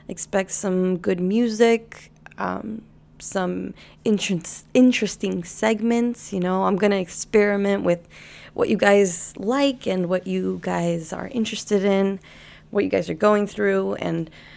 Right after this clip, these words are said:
um, also just, uh,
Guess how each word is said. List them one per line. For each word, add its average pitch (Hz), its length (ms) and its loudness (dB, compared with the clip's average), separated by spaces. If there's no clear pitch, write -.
um, 170 500 -4
also 294 420 0
just, - 380 -4
uh, 208 420 0